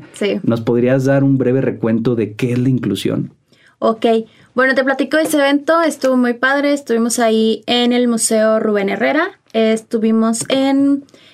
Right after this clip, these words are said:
Speaker 1: en septiembre, si no mal recuerdo, eh, porque se celebra el mes de la discapacidad a nivel nacional.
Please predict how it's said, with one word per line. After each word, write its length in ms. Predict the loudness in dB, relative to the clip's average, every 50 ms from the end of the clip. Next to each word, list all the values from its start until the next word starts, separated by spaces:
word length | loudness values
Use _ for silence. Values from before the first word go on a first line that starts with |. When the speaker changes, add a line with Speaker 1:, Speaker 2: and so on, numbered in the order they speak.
| _ _
Speaker 1:
en 540 | 0 2 2 4 4 2 2 2 2 2 2
septiembre, 560 | 0 -2 -2 -2 -2 0 2 2 2 2 2 2
si 80 | 2
no 80 | 2 2
mal 160 | 2 0 0
recuerdo, 460 | -2 -2 -2 -2 0 0 0 -2 -4 -8 _ -20 _ _ _ _
eh, 220 | 0 0 2 0 0
porque 380 | 0 0 0 0 0 -2 -2 -2
se 120 | 0 0
celebra 440 | 0 2 2 2 2 2 2 2 2
el 120 | 2 2
mes 180 | 2 0 0 0
de 80 | 0 0
la 140 | 0 0
discapacidad 920 | 0 -2 -4 -4 -6 -6 -4 -4 -4 -2 0 0 2 0 0 -2 -4 -10 -6 -2
a 100 | 0 0
nivel 300 | 2 0 0 0 0 -2
nacional. 400 | -2 -4 -4 -6 -6 -6 -6